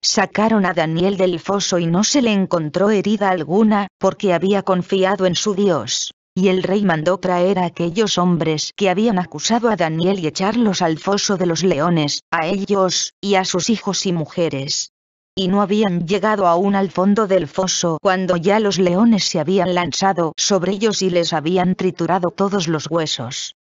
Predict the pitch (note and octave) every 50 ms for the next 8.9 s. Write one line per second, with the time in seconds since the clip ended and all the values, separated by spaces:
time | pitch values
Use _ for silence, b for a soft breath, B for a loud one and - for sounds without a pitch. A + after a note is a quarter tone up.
0 | _ - F#3+ F3+ E3+ E3 E3 D#3+ - G3+ G#3+ A3+ A3+ G3+ - - A#3+ B3+ B3 -
1 | - _ - G3 F#3+ F3+ E3+ - F#3+ G3 G3 G3 F#3+ D#3+ D#3+ C#3 G3+ G#3 G#3 F3+
2 | E3+ - - G3+ E3+ D#3 D#3 F#3 A3+ A#3 A3 - F#3+ G3+ F#3 G3+ F#3+ D#3 E3+ D#3+
3 | C#3+ - - - F#3 G3 G3 E3 F#3+ F#3+ G3 F#3 F3 - - - - _ - F#3
4 | F#3+ F#3+ F3+ - F3+ F#3 F#3+ F#3+ F3+ E3+ - - E3 D#3 F#3 G#3+ G#3+ G#3+ G3+ F3+
5 | D3 C3+ - - - D#3+ C3+ C3 D#3 - F#3 F#3 F#3 F#3 F3 F3 D3+ C#3 C#3 C3+
6 | - F#3 F#3+ G3 F#3+ F#3+ F3+ G3+ F#3+ F#3 - F3+ F#3 F3 D#3 C#3 B2 C3+ C3 A#2+
7 | - C#3+ - _ _ _ - - - G3+ G#3 A3 G3 E3+ E3+ F3 F#3 G#3 G3+ G3
8 | G3+ F3 G3 F#3+ F3 - - F#3 - - D3+ C3+ B2 C#3+ - - -